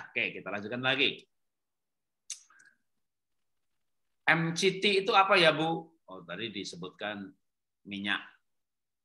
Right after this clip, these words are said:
Eh, Bu Mira nyebut M C T. Eh, V C O kan virgin coconut oil,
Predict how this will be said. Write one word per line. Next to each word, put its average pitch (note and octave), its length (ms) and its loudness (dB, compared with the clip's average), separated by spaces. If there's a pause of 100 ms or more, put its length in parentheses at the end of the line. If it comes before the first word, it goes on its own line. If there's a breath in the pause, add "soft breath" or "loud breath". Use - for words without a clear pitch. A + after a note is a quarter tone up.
(380)
Eh, F2 480 -10 (1300)
Bu G2 80 -12
Mira G2+ 240 -4
nyebut A2 400 -8
M A2+ 160 -8
C A#2+ 160 -8
T. - 320 -8
Eh, G2 220 -8 (100)
V - 80 -16
C C#3+ 240 -4
O F#3 160 0
kan D#3 160 2
virgin C#3+ 400 0
coconut C#3 480 -2
oil, C3 320 -2